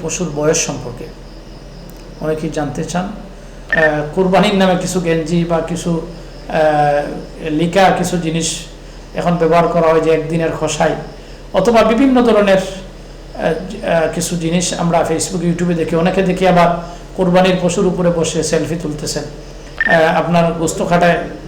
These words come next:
যারা সহযোগিতা করেছে, যারা কাজ করেছে, তাদেরকে কুশ করতে হবে আপনার, তাদেরকে আলাদা পারিশ্রমিক দিবেন। আমরা মনে করি যে কোরবানির গোস্ত একটু তাদেরকে বাড়াইয়া দিলাম, হয়ে গেল। না, এটা করা যাবে না।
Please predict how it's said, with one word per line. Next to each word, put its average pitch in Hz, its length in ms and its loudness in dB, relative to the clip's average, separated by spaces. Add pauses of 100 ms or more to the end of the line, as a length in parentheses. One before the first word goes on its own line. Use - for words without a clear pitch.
(140)
যারা 170 160 4
সহযোগিতা 175 580 0
করেছে, 160 500 2 (420)
যারা 165 160 4
কাজ 196 340 4
করেছে, 160 420 0 (1120)
তাদেরকে 180 420 2
কুশ 208 300 -2
করতে 202 300 0
হবে 170 160 4
আপনার, 160 340 0
তাদেরকে 170 400 -2
আলাদা 180 360 2
পারিশ্রমিক 156 600 -2
দিবেন। 127 240 -6 (520)
আমরা 175 300 2
মনে 175 220 4
করি 196 260 4 (420)
যে 165 80 -2
কোরবানির 175 480 0
গোস্ত 170 240 -2
একটু 180 200 -2
তাদেরকে 160 380 2
বাড়াইয়া 156 380 4
দিলাম, 147 280 -2
হয়ে 143 220 -2
গেল। 139 160 -4
না, 165 180 2
এটা 156 220 0
করা 147 200 -2
যাবে 139 200 -4
না। 131 80 -8